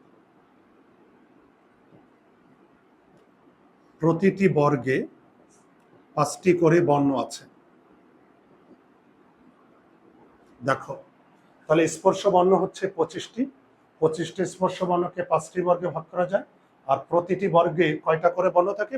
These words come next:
পাঁচটি করে বর্ণ থাকে। এখন আমরা একটু দেখবো যে এই পাঁচটা বর্গ কি কি। ক বর্গ, আমি যেভাবে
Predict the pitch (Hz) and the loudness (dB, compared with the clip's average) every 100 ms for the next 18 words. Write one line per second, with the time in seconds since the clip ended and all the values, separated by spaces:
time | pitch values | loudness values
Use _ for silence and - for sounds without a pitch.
0 | - 143 - 156 156 139 127 135 131 - | -8 -10 -10 -14 -10 -8 -8 -10 -12 -20
1 | - _ _ _ _ _ - - 196 185 | -20 _ _ _ _ _ -8 -2 0 0
2 | 180 190 175 147 143 160 139 143 143 139 | 0 -2 -2 -4 -4 -8 -10 -6 -2 -2
3 | - 160 147 147 147 - 139 - - _ | -2 -2 0 -2 -6 -14 -16 -18 -20 _
4 | _ _ _ _ _ _ _ _ _ _ | _ _ _ _ _ _ _ _ _ _
5 | _ _ _ _ _ _ _ _ _ _ | _ _ _ _ _ _ _ _ _ _
6 | _ _ _ _ _ - 165 160 165 151 | _ _ _ _ _ 2 4 6 4 2
7 | 208 - - _ _ _ _ _ _ _ | 0 -2 -14 _ _ _ _ _ _ _
8 | _ _ _ _ _ - - _ _ _ | _ _ _ _ _ -20 -20 _ _ _
9 | _ 131 151 165 170 | _ 0 4 4 4